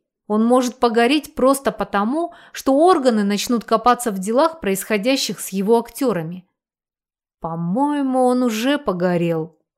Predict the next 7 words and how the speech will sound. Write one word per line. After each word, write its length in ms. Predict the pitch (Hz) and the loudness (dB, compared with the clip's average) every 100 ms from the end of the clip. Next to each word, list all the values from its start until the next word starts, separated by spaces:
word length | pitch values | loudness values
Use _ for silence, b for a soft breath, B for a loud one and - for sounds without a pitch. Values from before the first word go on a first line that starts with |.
| _ _ _ 190 | _ _ _ -2
мрачно 460 | 190 269 - 247 | 0 0 -2 -4
заметила 520 | 202 185 180 190 185 | -4 -2 -4 -4 -6
Таня. 500 | 185 - 165 165 165 _ _ _ _ _ | -6 -10 -10 -12 -14 _ _ _ _ _
«Судя 380 | - 339 320 277 | -4 -2 2 2
по 160 | 277 | 2
твоему 400 | 247 220 240 254 | 0 2 2 2
настроению, 840 | 269 226 - 226 220 269 285 202 | 0 -2 -4 -2 0 0 -2 -4